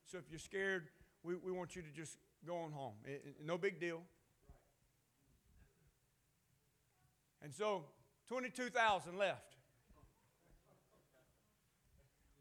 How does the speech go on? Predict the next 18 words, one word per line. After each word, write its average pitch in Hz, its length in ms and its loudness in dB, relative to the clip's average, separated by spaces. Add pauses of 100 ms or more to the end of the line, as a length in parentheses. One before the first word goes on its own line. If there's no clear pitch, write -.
(720)
We 160 100 -8
got - 220 0
ten 196 220 -4
thousand. 147 360 0 (1800)
Gideon 170 200 0
says, 165 220 -6
"All 202 180 6
right, 202 280 8
Lord, 185 300 8
we're 190 140 2
ready." 185 300 2 (2250)
God 160 200 -2
says, 156 260 -8
"You 143 60 -12
still 156 240 -10
got 143 200 -6
too 147 160 -12
many." 135 200 -12